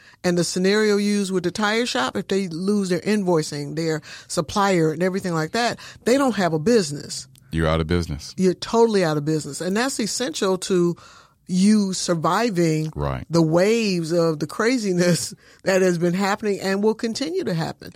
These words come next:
Speaker 2: Right.
Speaker 1: Because we know in business there's those economic cycles,
Speaker 2: Right.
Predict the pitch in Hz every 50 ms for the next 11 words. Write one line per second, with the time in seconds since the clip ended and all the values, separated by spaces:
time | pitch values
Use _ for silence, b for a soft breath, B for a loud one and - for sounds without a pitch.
0 | - 170 - 156 151 - 208 190 214 190 185 196 240 269 262 226 196 185 185 185
1 | 175 170 - 196 208 233 214 214 190 185 175 190 185 - 180 175 180 170 165 180
2 | 170 160 - - 185 - 208 185 185 180 180 180 185 180 - _ _ - - -
3 | - 180 180 175 - 160 165 175 196 214 - - - - - - - - 69